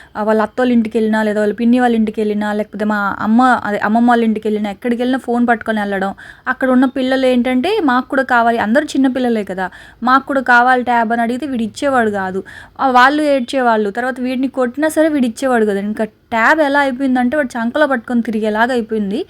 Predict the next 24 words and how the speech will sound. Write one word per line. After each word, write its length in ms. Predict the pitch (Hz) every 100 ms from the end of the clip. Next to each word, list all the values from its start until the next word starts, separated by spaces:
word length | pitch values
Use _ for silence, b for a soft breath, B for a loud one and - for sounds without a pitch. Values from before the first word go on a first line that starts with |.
| B B B
ఏదో 140 | 233
స్కూల్కి 380 | 254 262 277 269
వెళ్తున్నాడు, 600 | 262 240 247 254 269 415 539 B - 240
ఆ, 120 | 233
ఈయన 160 | 233
స్కూల్ 360 | 240 - 262 262
నుంచి 220 | 254 247
రాగానే 400 | 233 220 226 254
బుక్స్ 280 | 262 226 -
పక్కన 260 | 233 - 240
పడేసి 340 | 233 233 247
ట్యాబ్ 280 | 392 233 214
ఓపెన్ 300 | 214 208 208
చేసుకొని 420 | 202 202 - 233 302
గేమ్. 300 | 220 214 196
అయితే 300 | 254 269 440
వీడియోస్ 400 | 262 302 370 359
ఏం 180 | 277 254 240
చూడడు 200 | 220 196
వాడు, 340 | 190 196 392 B B B
గేమ్ 280 | 220 269 302
అనమాట. 420 | 254 208 196 185 262 370 B B -
ఆ 80 |
గేమ్ 440 | 226 214 240 262